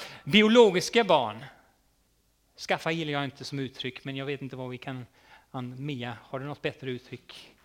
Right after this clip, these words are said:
Ja, i alla fall. Vi ska även adoptera barn.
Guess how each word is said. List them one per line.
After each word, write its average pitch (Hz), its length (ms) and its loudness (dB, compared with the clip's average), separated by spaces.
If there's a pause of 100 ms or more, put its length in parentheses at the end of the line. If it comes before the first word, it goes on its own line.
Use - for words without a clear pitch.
(1400)
Ja, 160 120 4
i 175 80 4
alla 165 120 4
fall. 123 200 -2 (440)
Vi 190 100 -2
ska 262 160 6
även 226 280 4
adoptera 247 840 2 (200)
barn. 107 360 -6